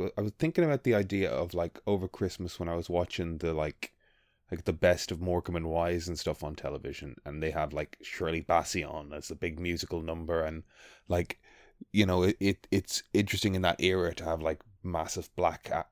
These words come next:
artists on as your sort of, um, you know, central, um,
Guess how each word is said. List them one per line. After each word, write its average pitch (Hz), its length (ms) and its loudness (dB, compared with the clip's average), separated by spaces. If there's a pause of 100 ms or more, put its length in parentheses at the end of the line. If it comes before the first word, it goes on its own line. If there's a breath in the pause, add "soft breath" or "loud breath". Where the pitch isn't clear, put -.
(100)
artists 85 720 -2
on 85 260 -2
as 80 160 -4
your 85 120 -2
sort 85 140 -2
of, 80 280 -8 (480 soft breath)
um, 78 460 -4 (240)
you 90 100 -6
know, 85 100 -2
central, 85 760 -2 (1080)
um, 82 580 -4